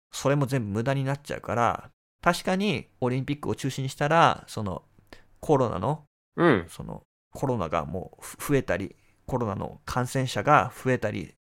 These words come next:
Speaker 1: するのが、まあ、確かにちょっと減るかもしれないけど、でもそういう、そのデメリット、お金が無駄になるとか、
Speaker 2: そうですね。
Speaker 1: オリンピック楽しみにしてた選手が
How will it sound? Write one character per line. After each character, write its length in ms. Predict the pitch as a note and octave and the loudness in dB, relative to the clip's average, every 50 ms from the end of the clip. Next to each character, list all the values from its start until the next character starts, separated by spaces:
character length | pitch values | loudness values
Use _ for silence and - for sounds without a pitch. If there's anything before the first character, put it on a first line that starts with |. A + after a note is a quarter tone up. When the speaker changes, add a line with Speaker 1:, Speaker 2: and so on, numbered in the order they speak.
| _ - | _ -10
Speaker 1:
す 140 | - - | -6 -4
る 100 | C#3+ C3+ | -4 -2
の 120 | B2+ B2 A#2+ | -2 -2 2
が、 380 | - D3+ C#3+ A2 - - - _ _ _ - | 4 4 4 4 2 -2 -8 _ _ _ -6
ま 280 | A#2+ A#2 F#2+ D2+ - _ | -2 -2 -2 -2 -4 _
あ、 40 | _ - | _ -10
確 200 | - B2+ - - | -8 -8 -6 -6
か 100 | G#2 F#2 | -6 -6
に 80 | F2+ | -6
ち 100 | - - | -4 -6
ょ 40 | C3+ | -6
っ 40 | - - | -6 -4
と 220 | - F2 F2+ - _ _ _ _ _ - - | -6 -6 -6 -6 _ _ _ _ _ -8 0
減 160 | - C#3 C#3+ | 2 2 4
る 80 | E3 E3 | 4 2
か 120 | - B2 | 2 0
も 80 | G#2 A#2 | 0 -2
し 160 | - - A#2+ | -4 -4 -2
れ 100 | B2 B2 | -2 2
な 120 | B2 A#2+ A2 | 2 2 2
い 60 | G#2 | 0
け 100 | - G#2 | 0 0
ど、 400 | - B2+ C#3 C3 G#2 - - - _ _ _ _ _ - | 4 4 6 6 4 4 0 -8 _ _ _ _ _ -4
で 80 | - F3 | -2 0
も 100 | E3+ C#3+ | 2 0
そ 260 | - - C#3 C3 B2+ | 0 0 2 2 2
う 60 | B2 | 4
い 240 | A#2+ B2 A#2+ A#2 A#2 | 4 2 2 2 0
う、 80 | - - _ _ _ _ _ - | -2 -6 _ _ _ _ _ -18
そ 80 | - | -16
の 80 | - - - | -16 -8 -2
デ 120 | - B2+ A#2+ | 2 2 2
メ 120 | A2+ F#2+ | 2 0
リ 80 | - D#2+ | -2 -4
ッ 40 | - | -6
ト、 160 | - A2+ - - | -4 -4 -2 0
お 100 | A#2 - | -2 0
金 260 | - B2 A2+ A2 A2 | 2 2 2 2 2
が 100 | A2 G#2+ | 2 2
無 140 | G#2+ A2 A2 | 0 0 0
駄 120 | A#2 A2+ | 0 0
に 120 | A2 A2+ A2 | 0 0 0
な 100 | G#2+ G#2+ | 0 -2
る 80 | E2+ | -2
と 120 | - - D2 | -4 -10 -10
か、 260 | - - - - - _ _ _ _ _ _ - | -8 -8 -10 -10 -12 _ _ _ _ _ _ -4
Speaker 2:
そ 220 | - B2 A2+ A2 G#2+ | 0 2 4 4 4
う 40 | |
で 120 | F2+ F#2+ F2+ | 2 -2 -6
す 100 | - - | -4 -2
ね。 60 | A#2+ | 0
Speaker 1:
オ 40 | G2+ | 0
リ 100 | A2 A2+ | 2 0
ン 60 | A2 | 0
ピ 120 | - B2 | -2 -4
ッ 60 | A#2 - _ - | -6 -6 _ -8
ク 300 | - G2+ F#2 - - _ _ _ _ _ _ - - | -6 -6 -6 -8 -10 _ _ _ _ _ _ -8 -4
楽 160 | C3 A#2+ A#2+ | 0 0 0
し 120 | A#2 - B2+ | 0 -2 -2
み 120 | A2+ G#2+ | -4 -4
に 120 | G#2+ F2+ - | -4 -6 -8
し 60 | - | -10
て 80 | - | -10
た 120 | - - - | -10 -10 -6
選 240 | - - C3 A#2+ A2 | -4 -2 -2 -2 -2
手 140 | - - | -4 -4
が 360 | A2 C#3 C#3+ C#3+ A2 - A#2 | 2 4 6 6 6 4 0